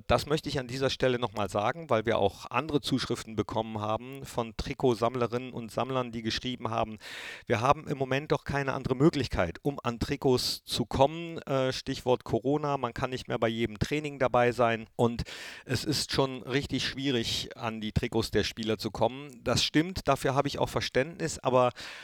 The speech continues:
äh, an die war diese Kritik ja übrigens auch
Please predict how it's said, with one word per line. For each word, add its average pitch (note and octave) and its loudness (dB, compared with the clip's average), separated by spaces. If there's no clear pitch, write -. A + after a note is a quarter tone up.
äh, B2+ 2
an B2+ 0
die D3 -4
war B2+ 6
diese C#3 0
Kritik - -4
ja B2+ 4
übrigens A#2 -4
auch A#2+ 6